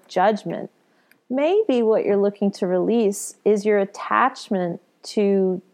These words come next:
various types of information, right? So, like, we can have something that happens that makes us feel emotional in a, in a sad way. Um, and we can say, "This is bad because I feel emotional in a sad way."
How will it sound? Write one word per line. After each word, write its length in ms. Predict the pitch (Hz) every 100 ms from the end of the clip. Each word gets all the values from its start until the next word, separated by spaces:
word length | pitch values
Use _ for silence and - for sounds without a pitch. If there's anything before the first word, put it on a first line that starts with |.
| -
various 640 | 180 190 190 190 180 185
types 420 | - 175 170 -
of 120 | 180
information, 880 | 175 175 - 175 202 214 208 151 196 - _ _ _ _ -
right? 320 | 233 262 240
So, 220 | - 226
like, 360 | 202 196 180 - _
we 160 | 202 233
can 200 | 233 233
have 460 | 226 208 190 180 185
something 540 | - 185 190 190 180
that 160 | 180 185
happens 540 | 180 175 185 170 170
that 180 | 175 -
makes 300 | 175 160 -
us 160 | 175
feel 360 | - 202 165 165
emotional 880 | 170 170 208 226 - 190 185 175 170
in 160 | - 170
a, 200 | 165 160
in 160 | - 175
a 320 | 170 165 165
sad 520 | - - 190 220 208
way. 380 | 180 160 151 190 _ _ _ _ _ _ -
Um, 360 | 185 185 175
and 140 | - 185
we 100 | 185
can 160 | 190
say, 260 | 180 180 170
"This 240 | 185 240
is 120 | 208 180
bad 480 | 190 190 185 165
because 260 | - 165 185
I 160 | 190 190
feel 240 | 202 180
emotional 480 | 170 175 180 - 175
in 80 | 165
a 80 |
sad 380 | 175 - 175 175
way." 300 | 160 151 -